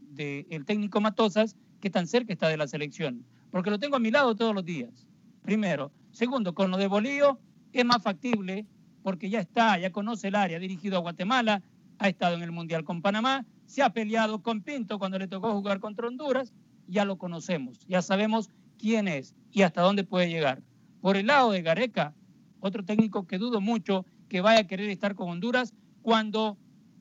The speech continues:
desechó la oportunidad que tuvo con Costa Rica,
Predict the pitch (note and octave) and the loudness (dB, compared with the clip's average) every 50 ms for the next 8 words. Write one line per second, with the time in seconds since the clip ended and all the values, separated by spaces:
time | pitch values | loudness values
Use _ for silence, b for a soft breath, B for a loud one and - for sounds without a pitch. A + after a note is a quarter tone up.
0 | _ _ - G3 G#3+ F#3 - A3 G3+ F3+ - - - C#4 C#4 A#3 G3+ E3 F3 F3+ | _ _ -2 -2 -2 -2 -2 -6 -8 -10 -6 -2 2 2 4 2 2 0 -2 -4
1 | E3+ F3+ F3+ F#3 G3 F#3+ F#3 F#3 D#3 G3+ G3 G3 F#3 E3+ F3+ E3+ D#3+ - D3 C3+ | -6 -6 -4 -4 -4 -6 -6 -6 -4 -4 -2 -2 -4 -4 -6 -8 -8 -8 -10 -8
2 | - D3+ D3+ F3+ G3+ G3 - - B2 | -6 -6 -4 -4 -4 -6 -8 -10 -14